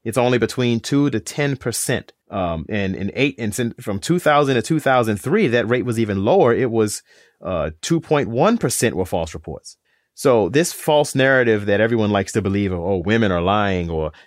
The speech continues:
"These people are lying," that's just B S. And that contributes to women not coming out. Because why would you come out,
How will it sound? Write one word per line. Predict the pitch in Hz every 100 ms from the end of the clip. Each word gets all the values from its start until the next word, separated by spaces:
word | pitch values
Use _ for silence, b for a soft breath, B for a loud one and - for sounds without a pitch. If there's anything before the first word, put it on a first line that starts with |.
| -
"These | 113 -
people | 135 120 98
are | 87
lying," | 95 117 104 85 80 b b -
that's | 139 -
just | 160 120
B | 139 131
S. | 120 85 - -
And | 120
that | 131
contributes | 156 139 139 127 117 104 -
to | 113 98 95 b b _
women | 92 110 104
not | 92 92
coming | - 127 160
out. | 240 - _
Because | - - 120
why | 110 151
would | 180 175
you | 165
come | - 151
out, | 127 123